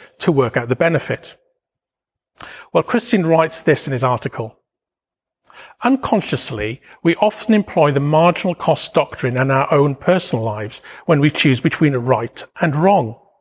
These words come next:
A voice in our se-, head says, 'Look, I know the general rule is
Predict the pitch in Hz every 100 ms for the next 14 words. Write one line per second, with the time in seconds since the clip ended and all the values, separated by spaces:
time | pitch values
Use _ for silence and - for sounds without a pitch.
0 | _ - - - - 170 196 214 - 175
1 | 156 - - 170 - - 135 120 - 135
2 | 123 - _ - _ 196 156 - - -
3 | - _ - - 175 202 254 262 202 -
4 | 208 202 185 147 143 131 135 120 117